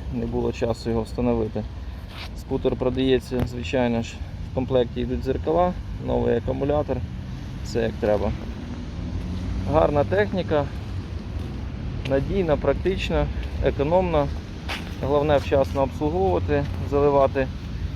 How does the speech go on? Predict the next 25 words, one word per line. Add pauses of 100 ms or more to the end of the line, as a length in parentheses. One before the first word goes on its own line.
(140)
якісне
двохтактне
мастило. (220)
Ось (100)
тут (300)
бак
встановлений. (960)
Ну
і (100)
плюс (480)
вчасно
замінювати (100)
фільтр
повітряний. (880)
Якщо
їздити
по
пилюці, (260)
то (960)
<clears throat>
частіше,
якщо
по
асфальту,
то